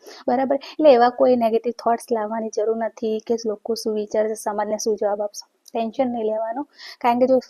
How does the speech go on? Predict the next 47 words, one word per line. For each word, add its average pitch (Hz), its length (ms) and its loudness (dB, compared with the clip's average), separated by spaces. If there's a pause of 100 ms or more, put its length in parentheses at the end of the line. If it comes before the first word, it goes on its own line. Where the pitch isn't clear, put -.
(140)
સમ-, 247 100 4
કારણ 262 260 6
કે 269 60 6
જો 262 100 4
આવનારા 226 320 4
ટાઈમમાં 233 280 -2
જો 240 160 0
તમે 233 100 -4
વધારે 214 360 0
મહેનત 226 280 -8
કરશો 233 500 -2 (380)
તો 262 100 6
બની 233 300 2
શકે 254 140 0
કે 247 220 -2
તમારું 262 180 0
સારું 277 380 2
જ 214 60 -2
રિઝલ્ટ 214 420 -4
આવે 220 280 -2
ને. 226 140 -10 (400)
અને 294 160 2
ના 233 340 -2
આવે 269 120 2
તો 277 120 0
કંઈ 277 140 4
ખાલી 262 420 -4 (100)
આ 269 240 -4 (480)
એક 294 120 -2
એક્ઝામ 240 380 0
છે, 226 340 -4 (880)
બરાબર? 262 300 2
લાઈફનો 247 480 2
એક 262 80 -4 (120)
પાર્ટ 190 240 -4
છે - 220 -16 (520)
કે 277 80 0
જે 269 140 2
થાય, 254 460 -2
તમે 233 280 -2
બનો 214 300 0
ગવર્મેન્ટ 220 460 0
ઓફિસર 220 400 -6 (120)
તો 262 80 -4
સારું 269 400 2
છે 226 280 0
ને, 226 160 -6